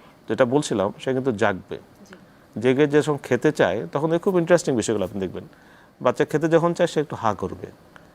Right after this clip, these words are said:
Speaker 1: সে একটু মাকে একটু খুঁজবে, চোখ বড় বড় করবে, সে একটু এরকম ঠোঁটটা চাটতে থাকবে।
Speaker 2: আচ্ছা।
Speaker 1: তারপর যখন খাওয়ার পাওয়া, সে তখন আঙুল চুষতে থাকবে। এরপর যখন খাওয়ার পাওয়া, তখন সে কাঁদতে থাকবে।
Speaker 2: কাঁদতে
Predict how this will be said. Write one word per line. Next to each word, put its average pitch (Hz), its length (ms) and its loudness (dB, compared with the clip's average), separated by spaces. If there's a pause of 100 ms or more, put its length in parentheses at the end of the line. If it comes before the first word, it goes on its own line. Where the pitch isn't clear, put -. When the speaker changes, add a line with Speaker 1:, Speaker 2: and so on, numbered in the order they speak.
(260)
Speaker 1:
সে - 180 2
একটু 143 200 2
মাকে 123 280 2
একটু 120 140 -2
খুঁজবে, 98 600 -6 (160)
চোখ 135 180 2
বড় 117 220 4
বড় 90 200 -2
করবে, 87 360 -8 (460)
সে 151 120 2
একটু 143 320 4 (160)
এরকম 135 300 -2
ঠোঁটটা 139 340 0
চাটতে 101 340 -2
থাকবে। 92 320 -8
Speaker 2:
আচ্ছা। - 500 -18 (140)
Speaker 1:
তারপর 139 220 0
যখন 147 180 2
খাওয়ার 139 300 2
পাওয়া, 135 160 4
সে 127 160 -2
তখন - 200 -6
আঙুল 127 280 2
চুষতে 101 300 -6
থাকবে। 90 300 -10 (580)
এরপর 160 220 4
যখন 160 200 4
খাওয়ার 139 240 2
পাওয়া, 131 200 2
তখন 104 100 -8
সে 98 80 -6
কাঁদতে 90 260 -6
থাকবে। 104 300 -14
Speaker 2:
কাঁদতে - 260 -18